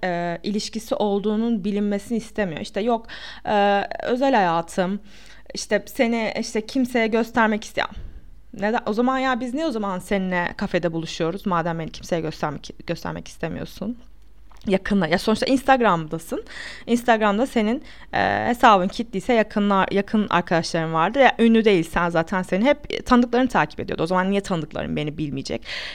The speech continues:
E, siz evlendiğiniz zaman da o zaman <laughs> hiçbir şekilde sizi göstermeyecek mi yani? Böyle bir anlayış mı var? Yani o kadar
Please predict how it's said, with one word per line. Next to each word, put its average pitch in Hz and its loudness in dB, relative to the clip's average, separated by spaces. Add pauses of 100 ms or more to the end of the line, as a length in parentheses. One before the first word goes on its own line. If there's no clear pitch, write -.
E, 170 2
siz 190 -8
evlendiğiniz 190 6
zaman 180 0
da 160 2
o 160 2
zaman 160 -2 (200)
<laughs> 175 2
hiçbir 165 -2
şekilde 160 -2
sizi 151 -6
göstermeyecek 170 -2
mi 156 -4
yani? 135 -4 (560)
Böyle 175 6
bir - 6
anlayış 165 0
mı 147 -6
var? 123 -4
Yani 135 -4
o 143 2
kadar 180 8